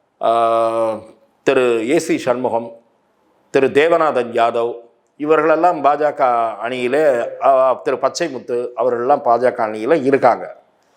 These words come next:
இப்போது cat on the wall என்று சொல்ல, சொல்லுகிற அளவுக்கு மதில் மேல் பூனையாக இருப்பவர்கள் பாமக, தேமுதிக,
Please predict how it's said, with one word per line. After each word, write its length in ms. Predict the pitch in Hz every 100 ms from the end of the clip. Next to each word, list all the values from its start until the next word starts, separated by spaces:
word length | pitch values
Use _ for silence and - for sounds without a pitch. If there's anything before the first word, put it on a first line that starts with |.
| _ _ _ _ _
இப்போது 760 | 123 147 156 208 185 185 185 -
cat 240 | 226 262 262
on 160 | 226
the 100 | 180
wall 280 | 165 180 156 -
என்று 260 | 143 147
சொல்ல, 300 | 131 160 165 160 -
சொல்லுகிற 420 | - 156 147 135
அளவுக்கு 340 | 139 156 170
மதில் 360 | 143 143 170 190
மேல் 280 | 180 170 131
பூனையாக 380 | 156 147 127
இருப்பவர்கள் 560 | 123 120 123 113 113 151
பாமக, 560 | 135 135 135 127 151 151
தேமுதிக, 680 | 131 131 117 107 92 107